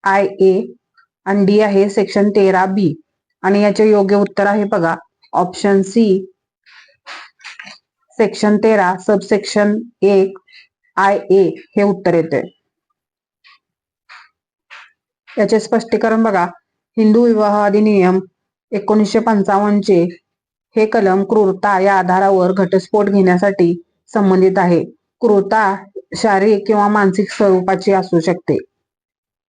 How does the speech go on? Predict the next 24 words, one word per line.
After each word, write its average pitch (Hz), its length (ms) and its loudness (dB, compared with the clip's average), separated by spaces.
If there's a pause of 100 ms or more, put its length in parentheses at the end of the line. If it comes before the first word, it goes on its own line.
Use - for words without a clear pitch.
(1200)
क्वेश्चन 226 340 0
तिसरा 233 280 0
बघा, 196 300 -2 (640)
the 214 260 0
concept 240 560 0
of 196 280 -2
repudiation 214 760 0
of 180 220 -2
marriage 180 440 0 (720)
is 214 340 2
special 220 480 0
ground 208 340 0
for 196 140 0 (140)
divorce 196 420 0
available 196 580 2
to 190 80 2 (140)
which 240 200 0 (100)
party 196 420 0
under 202 260 2 (140)
section 202 560 -2
thirteen 208 420 0 (100)
two 247 140 4 (560)
of 196 240 0
Hindu 196 240 4